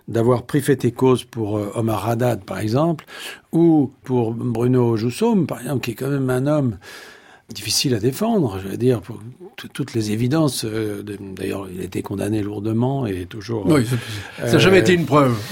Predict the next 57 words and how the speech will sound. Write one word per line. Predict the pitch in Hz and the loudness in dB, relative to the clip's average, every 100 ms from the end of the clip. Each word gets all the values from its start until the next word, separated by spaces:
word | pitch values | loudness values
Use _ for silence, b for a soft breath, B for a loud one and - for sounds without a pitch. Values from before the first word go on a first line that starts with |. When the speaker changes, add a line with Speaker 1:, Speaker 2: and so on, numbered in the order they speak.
| 135 - - | -4 -4 -4
Speaker 1:
<laughs> | 190 - 143 139 | -2 -2 0 2
oui, | 151 180 208 | 6 6 8
mais | 151 | 6
enfin, | 135 127 139 | 4 4 4
en | |
l'occurrence, | 131 123 135 147 139 | 6 4 4 4 2
il | 127 | 4
y | |
a | 202 | 6
Speaker 2:
Hélas, | 214 - 131 | 8 6 4
Speaker 1:
eu | |
beaucoup | 143 | 2
de, | 123 | 6
Speaker 2:
hélas, | 180 170 | 6 6
Speaker 1:
il | |
y | |
a | |
eu, | 127 | 4
Speaker 2:
ça | |
n'a | 151 | 2
jamais | 151 156 | 2 2
été | 151 | 2
Speaker 1:
il | 139 | 4
y | |
a | |
Speaker 2:
une | 127 | 4
Speaker 1:
eu | |
Speaker 2:
preuve. | 117 | 4
Speaker 1:
beaucoup | 123 | 0
de | 147 | 2
preuves. | 190 190 127 B | 4 4 2 B
Je | - | -2
veux | 139 | 4
dire | 175 | 4
que | 170 | 4
ce | 147 160 | 2 2
sont | 143 143 | 2 4
des | 127 | 4
combats | 120 123 165 | 2 0 0
difficiles. | 175 123 165 160 226 | 0 -2 -2 0 -2
Pourquoi, | 175 139 202 - | -2 -6 -6 -8
pourquoi ? | 160 143 - 170 202 208 | -8 -6 -2 0 0 0
Alors, | 135 123 B B | 2 2 B B
vous | - 113 | -2 2
êtes | 120 123 | 4 2
lancé | 110 - | 2 2
aussi | 113 - | 2 2
dans | 113 101 | -2 -2
un | 107 | -2
combat, | 104 104 117 - B B - | -2 0 0 -2 B B -10
euh, | 107 | -8
contre | 107 107 - 98 | -6 -6 -6 -6
la | 98 | -6
prostitution, | - 90 104 139 139 - 175 170 | -8 -6 -4 -2 -2 0 2 2
pour | 165 113 107 | 0 -2 0
la, | 104 101 | -2 -2
la, | 98 | -4